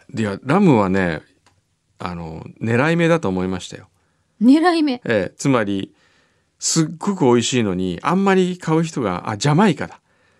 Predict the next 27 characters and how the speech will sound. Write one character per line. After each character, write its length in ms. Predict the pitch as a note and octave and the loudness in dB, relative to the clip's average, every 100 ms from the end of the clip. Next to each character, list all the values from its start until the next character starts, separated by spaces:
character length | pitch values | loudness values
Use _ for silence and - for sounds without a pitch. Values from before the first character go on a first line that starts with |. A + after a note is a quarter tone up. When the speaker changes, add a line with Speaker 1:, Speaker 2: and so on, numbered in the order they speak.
| _ _ _ | _ _ _
Speaker 1:
ジ 120 | D3+ | -2
ャ 60 | D#3 | 2
マ 160 | A3+ | 2
イ 100 | G#3+ | 2
カ 160 | D3+ C3 | 0 0
の 100 | B2 | 0
独 300 | A#2 A#2 F3 | -2 -2 -2
立 600 | F3+ - F#3 E3+ E3 D#3+ | -2 -2 0 2 2 0
二 180 | E3 F#3 | 2 0
十 260 | D#3+ D3 A#2 | 2 0 2
五 160 | A#2+ | 2
周 300 | A#2 - D#3 | 2 0 2
年 260 | C#3+ B2 A#2 | 2 0 0
を 60 | A2+ | -2
記 140 | C3 | -2
念 240 | B2 B2 | 0 0
し 100 | A#2 | -4
て 340 | - D#3 G#2 - _ _ _ _ _ | -2 0 0 -6 _ _ _ _ _
販 300 | G3 A#2+ B2 | -2 0 0
売 220 | A#2 A2+ | -2 -2
さ 160 | A2+ A2+ | -2 -4
れ 100 | A2 | -4
た、 320 | - D3 G#2+ | -2 -2 -2
Speaker 2:
う 60 | G#3+ | -4
ん。 40 | |
う 20 | G3+ | -6
ん。 160 | E3 | -8